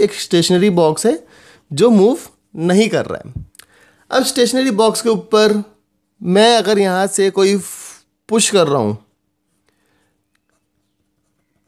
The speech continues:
कोई फोर्स लगा रहा हूँ पुश का, यानी मैं इस बॉक्स को हिलाने की कोशिश कर रहा हूँ, but ये बॉक्स इतना भारी है कि ये मूव नहीं करेगा।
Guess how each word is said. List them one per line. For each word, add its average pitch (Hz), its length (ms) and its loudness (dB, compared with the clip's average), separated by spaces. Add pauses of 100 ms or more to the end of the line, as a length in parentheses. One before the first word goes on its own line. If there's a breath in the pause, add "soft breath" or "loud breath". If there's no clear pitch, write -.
(240)
कोई 190 140 2
फोर्स 214 400 0
लगा 175 260 2
रहा 151 120 0
हूँ 185 260 -2 (2250)
पुश - 300 0
का, 165 260 0 (460)
यानी 160 480 2
मैं 156 160 4
इस 156 140 0
बॉक्स 147 280 0
को 180 120 -2
हिलाने 156 360 2
की 196 100 0
कोशिश 202 340 0
कर 196 140 2
रहा 208 80 4
हूँ, 214 80 2
but 214 140 2
ये 247 60 0
बॉक्स 180 420 0
इतना 185 340 -2
भारी 180 320 0
है 190 100 2
कि 214 100 -4
ये 226 80 2
मूव 196 300 2
नहीं 190 160 2
करेगा। 120 360 -2